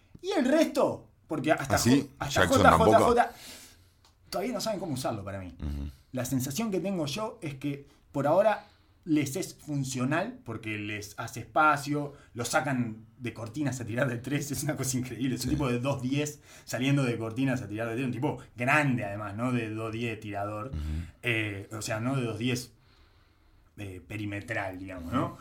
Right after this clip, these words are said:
Speaker 2: Sí.
Speaker 1: Eh, hace muchas cosas, pero también le quita muchas cosas. Se distrae atrás, sobrereacciona defensivamente. Y tiene muchas otras variantes ellos. Y en realidad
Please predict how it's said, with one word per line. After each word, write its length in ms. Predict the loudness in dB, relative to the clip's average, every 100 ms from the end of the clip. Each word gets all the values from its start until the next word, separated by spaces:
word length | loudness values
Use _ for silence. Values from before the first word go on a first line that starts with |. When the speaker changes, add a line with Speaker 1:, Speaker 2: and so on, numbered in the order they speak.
| -6
Speaker 2:
Sí. 240 | -4 -4 -4
Speaker 1:
Eh, 340 | -2 -2 -2 -2
hace 220 | -2 0
muchas 360 | 0 0 -4
cosas, 640 | -4 -2 -2 0 -2 -2 -16 _ -20 -20 _ -20 -20 _ _
pero 180 | -6 -2
también 200 | 0 0
le 100 | 0
quita 220 | 0 0
muchas 180 | -2 -4
cosas. 240 | -6 -6
Se 120 | -6 -8
distrae 380 | -4 -2 0
atrás, 580 | 0 0 4 6 4 0 -6
sobrereacciona 1200 | -6 -4 -4 -6 -6 -4 -4 2 4 4 2 0
defensivamente. 1200 | -4 -6 -2 0 2 2 2 2 2 0 -4 -8 -20 -20 _ _ _ _
Y 140 | -10
tiene 220 | -2 2 2
muchas 340 | 2 0 -2
otras 180 | -2 0
variantes 540 | 0 0 -2 -4 -6
ellos. 320 | -8 -8 -8 2
Y 140 | 4
en 120 | 4
realidad 580 | 2 2 4 4 2 0